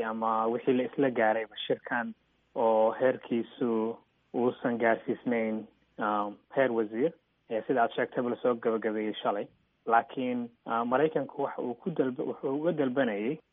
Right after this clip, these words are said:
oo uu shaaca ka qaaday inta uusan shirka tegin in uu m-, wax ka bedelo oo uu Shiinuhu wax ka bedelo siyaasadihiisa ku aadan arrimahan, uh, sida ilaalinta xuquuqda fikirka, uh,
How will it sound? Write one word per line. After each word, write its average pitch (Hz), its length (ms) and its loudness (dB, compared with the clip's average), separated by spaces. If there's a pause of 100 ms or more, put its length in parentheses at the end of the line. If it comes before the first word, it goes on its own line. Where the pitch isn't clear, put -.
(280)
oo 107 140 0
uu 113 80 0
shaaca 123 300 4
ka 127 80 0
qaaday 120 300 2
inta 127 160 -6
uusan 110 180 -10
shirka - 240 -2
tegin 123 300 -6 (280)
in 185 180 0 (300)
uu 143 160 8
m-, 127 180 -4 (140)
wax - 180 -2
ka 170 140 4
bedelo 127 460 0 (420)
oo 113 120 2
uu 117 60 -2
Shiinuhu 147 380 0
wax 127 160 -2
ka 139 80 -4
bedelo 120 360 -2
siyaasadihiisa 135 720 -4
ku - 100 -6
aadan 120 380 0 (400)
arrimahan, 120 560 0 (400)
uh, 110 220 -4 (100)
sida 117 560 0
ilaalinta 123 440 0
xuquuqda 127 460 -6
fikirka, 160 460 -2 (520)
uh, 117 200 -2